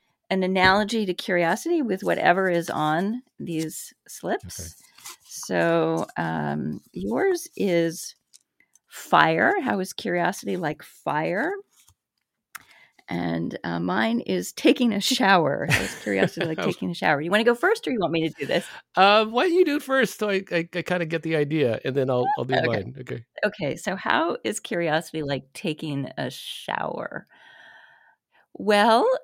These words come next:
Speaker 1: uh, let's see. Uh, I think you ought to take a shower every day, and I think you ought to have a little bit of curiosity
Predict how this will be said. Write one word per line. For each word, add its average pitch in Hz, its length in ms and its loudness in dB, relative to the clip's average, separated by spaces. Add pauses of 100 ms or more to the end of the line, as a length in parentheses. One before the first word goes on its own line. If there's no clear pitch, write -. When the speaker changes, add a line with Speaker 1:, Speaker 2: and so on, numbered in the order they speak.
Speaker 1:
uh, 214 680 2
let's 202 200 -4
see. 151 320 -2
Uh, 175 460 0
I 370 120 6
think 392 180 0
you 302 80 4
ought 220 80 4
to 254 80 -12
take 220 180 -2
a 240 40 -4
shower 170 300 2
every 170 280 -2
day, 175 480 0
and 170 140 -6
I 160 40 -6
think 190 180 -8
you 202 100 -4
ought 170 160 -4
to 175 100 -8
have 160 420 -4
a 175 60 -8
little 170 180 -8
bit 165 140 -2
of 160 60 -10
curiosity 147 880 -6